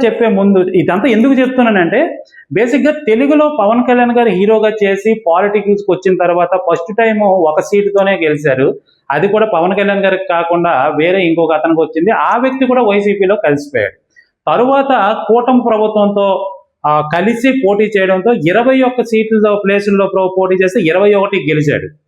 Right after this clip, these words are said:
గెలిచిన తర్వాత ఇప్పుడు డిప్యూటీ సీఎం అయ్యాడు. ఇంతవరకు బాగానే ఉంది. So, అంతకుముందు చిరంజీవి గారు పార్టీ పెట్టిన తర్వాత పద్దెనిమిది సీట్లే వచ్చాయి తప్ప, అసలు అతనే సీఎం అవుతాడనే స్టేజ్ నుంచి ఇమీడియట్‌గా పాలిటిక్స్ ప్లే చేసి బ్యాడ్‌గా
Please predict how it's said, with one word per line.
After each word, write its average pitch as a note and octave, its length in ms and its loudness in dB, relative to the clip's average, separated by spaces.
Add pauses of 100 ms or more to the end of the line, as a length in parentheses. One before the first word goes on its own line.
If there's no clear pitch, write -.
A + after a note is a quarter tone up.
(380)
గెలిచిన B3 280 2
తర్వాత B3 200 2
ఇప్పుడు A3 180 -2
డిప్యూటీ A3 420 0
సీఎం E3+ 320 2
అయ్యాడు. A#2+ 300 -2 (100)
ఇంతవరకు G#3+ 420 0
బాగానే E3 420 0
ఉంది. G#2+ 360 -4 (480)
So, D4+ 100 2
అంతకుముందు B3+ 540 2
చిరంజీవి C4+ 460 2
గారు C4 140 2
పార్టీ A3 340 0
పెట్టిన G3+ 340 0
తర్వాత G3+ 320 -2
పద్దెనిమిది C4 480 0
సీట్లే A#3 340 2
వచ్చాయి G3+ 380 0
తప్ప, F#3+ 280 0
అసలు A3+ 400 0
అతనే G#3+ 380 0
సీఎం G#3 380 0
అవుతాడనే F#3+ 480 0
స్టేజ్ G3 380 -2
నుంచి A#3+ 520 0 (260)
ఇమీడియట్‌గా C4+ 880 2
పాలిటిక్స్ G#3+ 540 -2
ప్లే G3+ 260 0
చేసి G3+ 460 2 (120)
బ్యాడ్‌గా F#3+ 920 0